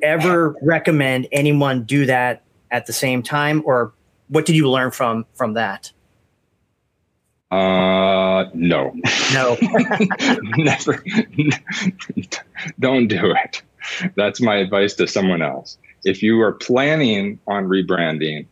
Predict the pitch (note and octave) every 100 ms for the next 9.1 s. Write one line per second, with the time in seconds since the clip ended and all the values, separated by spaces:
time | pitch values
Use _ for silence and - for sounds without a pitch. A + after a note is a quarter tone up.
0 | _ _ _ - F#2+ - G#2+ F#2+ F2 E2+
1 | - - - - A2 F#2 F2 - E2 E2+
2 | D#2 C#2+ - D#2 - - - _ _ _
3 | - A#2 - G2+ G#2+ G2 F2+ - E2+ -
4 | F2 D#2 - C#2+ - - _ _ _ _
5 | _ _ G#2 G2+ G#2+ G2 F2+ F2 - -
6 | _ _ _ _ F#2 A2 G#2 - - A2
7 | G2+ G2 A2 - G#2 G2+ F#2+ F2+ F2 F2
8 | F#2 - - A2+ F#2+ G2+ - G2 F2+ F2